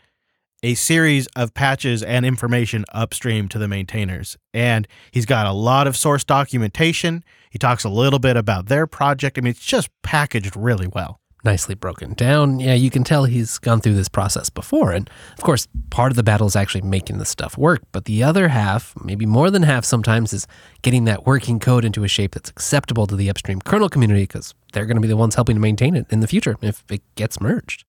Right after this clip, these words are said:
Speaker 1: Yeah, and we wonder where Corellium will fit in with all of this, but ultimately,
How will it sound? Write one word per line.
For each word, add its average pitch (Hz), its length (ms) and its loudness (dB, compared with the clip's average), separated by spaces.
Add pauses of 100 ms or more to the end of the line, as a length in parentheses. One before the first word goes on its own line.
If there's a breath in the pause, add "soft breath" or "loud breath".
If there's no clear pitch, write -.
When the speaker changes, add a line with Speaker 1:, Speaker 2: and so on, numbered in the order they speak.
(120)
Speaker 1:
Yeah, 143 260 2
and 147 220 -4
we 175 80 -2
wonder 208 320 0
where 190 160 2
Corellium 165 500 2
will 151 120 0
fit 143 200 -2
in 135 220 0
with 139 140 0
all 120 240 2
of 127 160 -4
this, 131 200 -4
but - 220 -2 (400 soft breath)
ultimately, 127 720 0